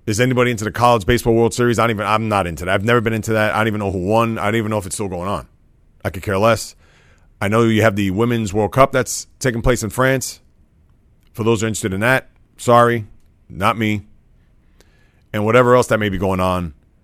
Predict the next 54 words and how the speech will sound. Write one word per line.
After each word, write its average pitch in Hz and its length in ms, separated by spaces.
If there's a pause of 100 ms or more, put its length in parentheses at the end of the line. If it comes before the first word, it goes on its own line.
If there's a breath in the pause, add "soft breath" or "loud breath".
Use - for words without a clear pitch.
(560)
that 104 160
people 104 240
could 95 240
shake 113 200
a - 40
stick 113 240
at 101 200
and 90 120
say, 101 160
"Hey, 127 160
what 120 140
about 117 180
this, 120 160
Jay 92 140
Reels? 80 240
What 107 100
about 107 220
that?" 98 260
Or, 73 300
you 110 80
know, 110 80
Wimbledon 131 440
is 113 100
actually 113 260
coming 117 200
up, 104 120
I 101 60
believe, 120 300
next 104 200
week 147 160
it - 60
starts, 80 280
right? 113 180 (720)
I 120 80
should 123 160
know 120 160
that. 107 120
I 113 40
mean, 127 100
it 143 40
makes, 160 260
actually 185 260
may 139 60
start 135 200
today, 104 360 (420 soft breath)
'cause 110 160
usually 151 240
Wimbledon 131 420
is 104 320
late 123 220
June 127 340
into 120 400
July. 98 400
So 104 380